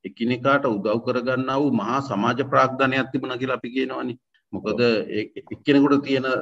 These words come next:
දේ අනිත් එක්කෙනාට නෑ. ඒ කියන්නේ ඒක බෙදා හදා ගැනීම. එතකොට මේකෙත් එහෙමයි. මොකද සමහර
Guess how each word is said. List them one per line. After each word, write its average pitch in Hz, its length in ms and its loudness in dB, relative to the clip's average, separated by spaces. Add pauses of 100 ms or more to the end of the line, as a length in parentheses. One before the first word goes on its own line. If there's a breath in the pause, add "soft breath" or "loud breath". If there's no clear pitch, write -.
(160)
දේ 135 260 2
අනිත් 131 260 2
එක්කෙනාට 147 400 2
නෑ. 117 220 0
ඒ 101 60 0
කියන්නේ 131 240 -4
ඒක 113 140 -2
බෙදා 104 360 4
හදා 120 340 6
ගැනීම. 87 520 -4
එතකොට - 460 -4
මේකෙත් 147 540 4
එහෙමයි. 113 360 2
මොකද 110 260 2
සමහර 110 440 0